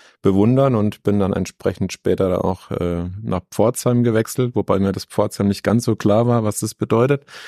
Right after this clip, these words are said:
Ähm, hab's dann aber sehr gerne in Kauf genommen, auch aus Karlsruhe kommt, äh, da jeden Tag über die A acht zu pendeln,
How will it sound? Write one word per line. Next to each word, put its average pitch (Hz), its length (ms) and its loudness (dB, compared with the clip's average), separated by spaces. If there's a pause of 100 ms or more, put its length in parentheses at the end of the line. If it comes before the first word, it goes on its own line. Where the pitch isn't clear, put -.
(280)
Ähm, 98 500 0
hab's 107 200 -2
dann 101 160 2
aber 95 240 2
sehr 95 200 2
gerne 95 280 2
in 95 100 -2
Kauf 98 320 0
genommen, 110 400 2
auch 107 320 -2
aus - 180 -4
Karlsruhe - 460 -6
kommt, 107 440 -2
äh, 90 360 -2
da 90 140 -2
jeden 95 280 0
Tag - 280 -2
über 95 100 0
die 95 140 2
A 98 60 2
acht - 240 -2
zu 101 100 0
pendeln, 113 480 2